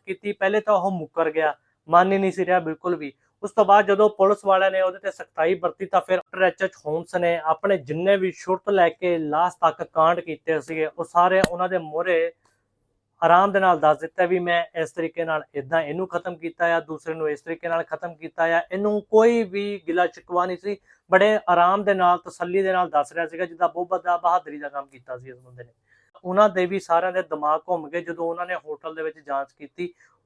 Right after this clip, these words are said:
ਉਹਨਾਂ ਨੇ ਦੇਖਿਆ ਇੱਕ ਕਮਰੇ ਦਾ ਦਰਵਾਜ਼ਾ ਦੂਜੇ ਦਰਵਾਜ਼ੇ ਦੇ ਬਾਹਰ ਨਿਕਲਦਾ ਤੇ ਉਹਦੇ ਨੀਚੇ ਸੁਰੰਗ ਬਣੀ ਹੋਈ ਸੀਗੀ ਤੇ ਸਿੱਧਾ ਹੀ ਬੰਦਾ ਨੀਚੇ ਡਿੱਗਦਾ ਸੀਗਾ। ਤੇ ਇਸ ਦੀਆਂ ਪੂਰੀਆਂ ਪ੍ਰੋਪਰ ਵੀਡੀਓਜ਼ ਵੀ ਬਣੀਆਂ ਹੋਈਆਂ ਆ, ਤੁਸੀਂ YouTube ਦੇ ਉੱਤੇ ਸਰਚ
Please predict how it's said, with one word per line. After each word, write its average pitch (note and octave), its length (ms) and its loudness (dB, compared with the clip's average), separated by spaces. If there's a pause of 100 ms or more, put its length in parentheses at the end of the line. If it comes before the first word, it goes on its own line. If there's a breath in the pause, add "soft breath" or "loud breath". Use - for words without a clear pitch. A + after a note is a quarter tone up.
ਉਹਨਾਂ G3 200 4
ਨੇ G3 100 4
ਦੇਖਿਆ D#3+ 640 2 (160)
ਇੱਕ G#3+ 180 -2
ਕਮਰੇ F#3 340 0
ਦਾ F#3+ 100 6
ਦਰਵਾਜ਼ਾ D#3 680 0 (380)
ਦੂਜੇ F3+ 280 6
ਦਰਵਾਜ਼ੇ F#3+ 420 4
ਦੇ F#3+ 80 -2
ਬਾਹਰ E3+ 260 4
ਨਿਕਲਦਾ F#3+ 460 0
ਤੇ G3 100 -4
ਉਹਦੇ F#3+ 200 -2
ਨੀਚੇ F3+ 320 -4
ਸੁਰੰਗ D#3+ 360 -4
ਬਣੀ D#3 300 -4
ਹੋਈ D#3 140 -2
ਸੀਗੀ C#3+ 300 -16 (300)
ਤੇ F3 60 -2
ਸਿੱਧਾ F3+ 280 0
ਹੀ G#3+ 60 8
ਬੰਦਾ F3+ 280 4
ਨੀਚੇ F#3 340 0
ਡਿੱਗਦਾ D3+ 380 -2
ਸੀਗਾ। D3 340 -4 (340)
ਤੇ F#3 80 0
ਇਸ F3+ 220 2
ਦੀਆਂ G#3 260 4
ਪੂਰੀਆਂ G#3 360 0
ਪ੍ਰੋਪਰ F#3+ 400 0
ਵੀਡੀਓਜ਼ F#3+ 440 2
ਵੀ G#3+ 80 -4
ਬਣੀਆਂ F3 320 -4
ਹੋਈਆਂ F#3 360 -2
ਆ, F#3+ 40 0
ਤੁਸੀਂ F#3 340 -12
YouTube F3+ 240 -4
ਦੇ F3 80 -10
ਉੱਤੇ F#3 160 -4
ਸਰਚ E3+ 200 -4